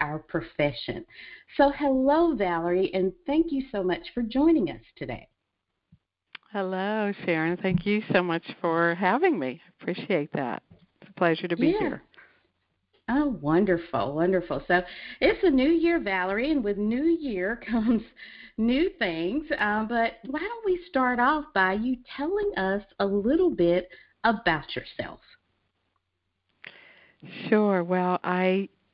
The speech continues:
Speaker 2: um, I was one, I guess I was a little bit different in that,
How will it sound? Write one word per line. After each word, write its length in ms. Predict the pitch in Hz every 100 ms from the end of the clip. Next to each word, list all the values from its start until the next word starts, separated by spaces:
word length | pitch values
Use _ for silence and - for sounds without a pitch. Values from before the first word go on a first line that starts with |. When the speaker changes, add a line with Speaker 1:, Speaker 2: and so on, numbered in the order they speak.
| _
Speaker 2:
um, 600 | 165 170 170 170 170 170 -
I 160 | 208 277
was 180 | 277 247
one, 220 | 208 214 208
I 180 | 202
guess 240 | 202 254 320 220
I 160 | 190
was 180 | 175 165 170
a 60 |
little 260 | 160 175 175
bit 220 | 160 151 _
different 540 | 180 196 233 151 139 -
in 220 | 147 147
that, 440 | 151 147 147 -